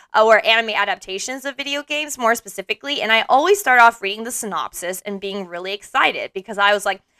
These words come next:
"This sounds like a perfect plot to be animated for. I think it's going to be great." And then I watch it, and it's either really boring or a complete mess, or a complete mess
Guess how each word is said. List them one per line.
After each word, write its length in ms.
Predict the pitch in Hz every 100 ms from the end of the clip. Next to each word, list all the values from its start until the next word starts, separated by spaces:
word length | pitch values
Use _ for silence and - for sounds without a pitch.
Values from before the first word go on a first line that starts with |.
| _ -
"This 160 | 226
sounds 280 | 247 226 226
like 180 | 202 -
a 80 | 196
perfect 640 | - - 294 320 311 -
plot 320 | - 262 262 -
to 80 | 202
be 240 | 190 -
animated 560 | 208 226 240 240 240 240
for. 520 | - 233 233 240 240
I 120 | 208
think 180 | 208 202
it's 120 | 202
going 200 | - 196
to 60 | 190
be 100 | 175
great." 420 | _ 220 226 220 _ _ _
And 100 | 233
then 60 | 240
I 120 | 226
watch 420 | 214 247 285 -
it, 200 | 226 202 -
and 120 | 202
it's 160 | 202 -
either 380 | 214 233 240 220
really 340 | 180 208 285
boring 520 | 302 208 185 180 185 196
or 300 | - 226 240 -
a 80 | 202
complete 540 | 240 202 233 233 -
mess, 440 | 190 160 175 - - 240
or 240 | 262 254
a 120 | 226
complete 540 | - 214 196 233 226 -
mess 280 | 208 214